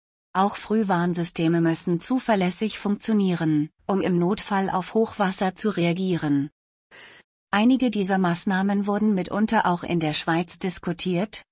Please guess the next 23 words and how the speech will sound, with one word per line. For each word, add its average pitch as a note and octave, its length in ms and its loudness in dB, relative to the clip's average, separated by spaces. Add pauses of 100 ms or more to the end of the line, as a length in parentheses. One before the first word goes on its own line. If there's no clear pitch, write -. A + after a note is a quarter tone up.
nachdem A3 440 2
es - 160 -4
im F3 140 -2
Sommer E3 380 0
zweitausendeinundzwanzig G3 1600 -2
zu G3 140 -2
heftigen A3 540 0
Starkregenfällen F3 1120 0
und F3 200 -2
Überschwemmungen F3 840 0
gab, D3 300 -4 (200)
die F#3+ 140 0
in F3+ 180 0
ganz F#3 300 -2
Mitteleuropa G#3+ 880 0
starke G#3 420 0
Schäden F3 400 0
anrichten. D#3+ 760 0 (400)
Das F#3+ 220 -2
ist - 240 -6
eben G3 280 2
das F#3+ 200 0
Problem, F#3 640 0